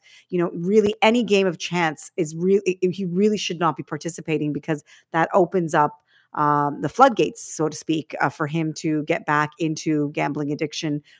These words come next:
which has got him into a lot of financial trouble. And so to your point there, that, you know, those individuals who may not expect to see that machine, um, all of a sudden maybe sitting there and, and they're on their own and they can,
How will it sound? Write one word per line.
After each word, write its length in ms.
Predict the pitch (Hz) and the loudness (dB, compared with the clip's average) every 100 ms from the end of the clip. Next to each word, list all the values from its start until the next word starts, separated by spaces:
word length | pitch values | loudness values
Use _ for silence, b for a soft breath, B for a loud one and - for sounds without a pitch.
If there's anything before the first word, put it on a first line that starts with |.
| b | b
which 180 | 151 147 | -6 -4
has 280 | 151 143 - - - | -4 -6 -10 -12 -4
got 200 | 165 151 | 0 2
him 100 | 160 | 2
into 220 | 147 151 | -2 -2
a 20 | |
lot 260 | 156 151 156 | 0 4 4
of 80 | 156 | 2
financial 440 | - 147 147 - | -2 -4 -4 -8
trouble. 420 | - 185 196 165 - B B | -6 -2 -2 -2 -6 B B
And 140 | 202 | 0
so 240 | 196 220 208 | 6 6 6
to 140 | 190 233 | 2 2
your 120 | 214 | 2
point 380 | - 202 294 - | 2 -2 0 4
there, 180 | 165 156 - | 4 4 4
that, 200 | 160 165 | 4 4
you 80 | 180 | 0
know, 100 | 165 | 0
those 400 | 156 175 180 - - | 4 2 2 -4 -6
individuals 540 | 170 160 175 196 160 | -2 0 2 2 0
who 120 | - | 0
may 160 | 175 175 | 0 2
not 240 | 190 202 | 4 2
expect 420 | 190 - - 208 - | 2 -6 -2 -2 -4
to 40 | |
see 220 | 185 - | -10 -4
that 180 | 190 185 | 0 0
machine, 560 | 160 143 240 208 151 156 _ b b | 0 -6 -4 -2 -2 -6 _ b b
um, 200 | - 160 | 0 2
all 140 | 175 180 | 4 4
of 60 | |
a 40 | 180 | 4
sudden 340 | - 190 175 | 0 2 2
maybe 360 | 175 165 165 156 | 2 4 2 0
sitting 320 | - 185 175 | -2 0 0
there 280 | 170 160 160 | 0 0 0
and, 160 | 147 | -2
and 160 | 147 147 | -6 -4
they're 120 | 160 | 0
on 140 | 165 160 | 0 2
their 140 | 165 | 0
own 180 | 170 208 | 0 0
and 100 | 170 | 0
they 80 | 165 | -2
can, 240 | 170 160 | -2 -6